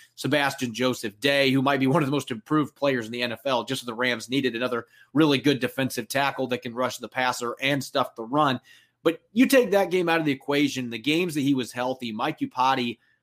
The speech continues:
played really solid football, not the best football of his career, obviously. Again, he was an all-pro player early in his career at the forty-niners. But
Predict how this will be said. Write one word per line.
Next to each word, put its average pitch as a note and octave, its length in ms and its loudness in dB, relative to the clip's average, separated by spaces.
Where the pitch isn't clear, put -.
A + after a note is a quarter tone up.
played D3+ 220 4
really C#3+ 380 2
solid C3 440 0
football, C3+ 460 -2
not F#3 240 0
the C#3+ 60 -6
best C#3+ 280 -2
football C#3+ 260 0
of A#2+ 60 -2
his A#2 120 -10
career, B2 340 -4
obviously. A#2+ 480 -4
Again, A2+ 300 -2
he A#2+ 100 -2
was B2+ 180 -2
an A#2 60 -12
all-pro C3 460 0
player A2+ 420 -2
early B2 220 -4
in A2+ 80 -10
his G#2+ 120 -10
career B2+ 200 -6
at A2 80 -6
the - 40 -20
forty-niners. A2 720 -2
But A#2 300 0